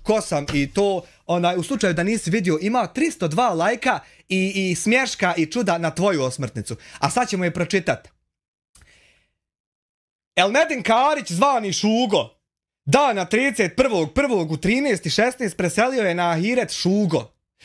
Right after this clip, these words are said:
Ukop se neće obaviti jer je smeće.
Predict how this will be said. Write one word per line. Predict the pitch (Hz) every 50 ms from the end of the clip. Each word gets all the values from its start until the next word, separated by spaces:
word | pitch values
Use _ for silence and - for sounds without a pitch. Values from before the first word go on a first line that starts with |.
| - - - _
Ukop | - 226 262 - - 302 - -
se | - 202
neće | 196 254 294 277 226 - - 151
obaviti | 165 214 208 277 247 208 - 202
jer | 196 180
je | 180 170
smeće. | - - 208 196 185 - - 123 85